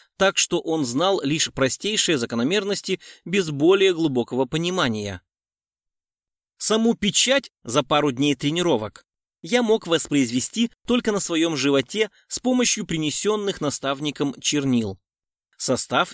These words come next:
их он мне пока не раскрывал, которые легко смывались водой в случае ошибки.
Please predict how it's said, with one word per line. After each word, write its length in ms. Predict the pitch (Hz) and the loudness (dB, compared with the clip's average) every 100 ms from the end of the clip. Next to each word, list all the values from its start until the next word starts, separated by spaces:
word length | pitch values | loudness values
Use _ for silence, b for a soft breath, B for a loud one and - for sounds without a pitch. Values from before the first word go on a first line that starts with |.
| - | -6
их 240 | 185 - | -8 -6
он 180 | 147 190 | -2 -2
мне 240 | 190 156 175 | 0 -2 -2
пока 400 | 160 - 127 127 | -2 0 -2 -2
не 200 | 120 131 | -2 0
раскрывал, 640 | 135 - 147 135 107 98 - _ _ _ _ _ _ _ | 0 -2 -2 -2 -2 -4 -12 _ _ _ _ _ _ _
которые 500 | - 233 285 262 226 | -2 0 0 2 2
легко 280 | 190 - 185 | 2 2 0
смывались 520 | - 165 147 139 135 | 0 0 2 2 2
водой 380 | 143 165 214 269 | 0 0 0 0
в 60 | - | -2
случае 420 | - 135 - 147 | -2 0 0 -2
ошибки. 640 | - 139 - 113 - 113 | -4 -2 -2 -4 -6 -8